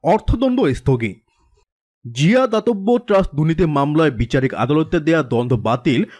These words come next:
ও খালাস চেয়ে খালেদা জিয়ার করা আপিল শুনানির জন্য গ্রহণ করেছে হাইকোর্ট। পাশাপাশি বিচারিক আদালতের রায়ে দেয়া অর্থদণ্ড স্থগিত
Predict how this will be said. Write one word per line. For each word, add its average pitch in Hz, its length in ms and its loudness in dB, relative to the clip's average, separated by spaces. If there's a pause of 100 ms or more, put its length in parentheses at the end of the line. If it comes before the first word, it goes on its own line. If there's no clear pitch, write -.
ও 113 120 -4
খালাস 202 500 -2
চেয়ে 254 200 0
খালেদা 175 300 0
জিয়ার 185 300 0
করা 151 180 2
আপিল 123 360 -2
শুনানির 180 400 0
জন্য 202 240 0
গ্রহণ 147 300 2
করেছে 165 340 -2
হাইকোর্ট। 107 460 -2 (760)
পাশাপাশি 180 480 0
বিচারিক 196 420 0
আদালতের 175 460 2
রায়ে 135 300 2
দেয়া 151 240 0
অর্থদণ্ড 185 560 -2
স্থগিত 170 520 0